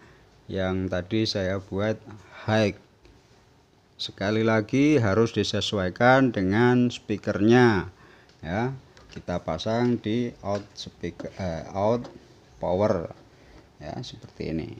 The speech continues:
Oke, saya kira sangat mudah ya, Lur, ya.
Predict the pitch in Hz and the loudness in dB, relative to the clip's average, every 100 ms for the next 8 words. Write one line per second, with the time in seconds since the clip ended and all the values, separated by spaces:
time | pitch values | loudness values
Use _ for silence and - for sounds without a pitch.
0 | - - - - - - - - 90 - | -20 -20 -20 -20 -20 -20 -20 -18 -14 -14
1 | 92 - _ - - _ - - - - | -16 -20 _ -20 -20 _ -20 -20 -20 -20
2 | - - - - _ _ _ _ - - | -20 -20 -20 -20 _ _ _ _ -14 -12
3 | - 104 107 117 113 113 - - - _ | -6 0 2 4 4 2 -2 -10 -20 _
4 | _ - - - - _ - 120 127 117 | _ -20 -20 -20 -20 _ -4 0 2 2
5 | 143 139 139 117 113 117 98 | 2 6 6 6 2 0 -2